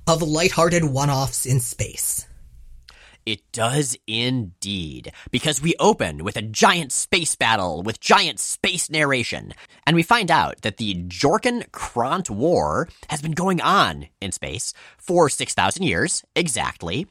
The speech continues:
Speaker 2: centered on both sides, the Jorkins and the Kronts,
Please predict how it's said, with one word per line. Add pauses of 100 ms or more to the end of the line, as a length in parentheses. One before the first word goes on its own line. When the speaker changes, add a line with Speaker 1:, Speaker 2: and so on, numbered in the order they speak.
(420)
Speaker 2:
centered
on
both
sides,
the
Jorkins
and
the
Kronts,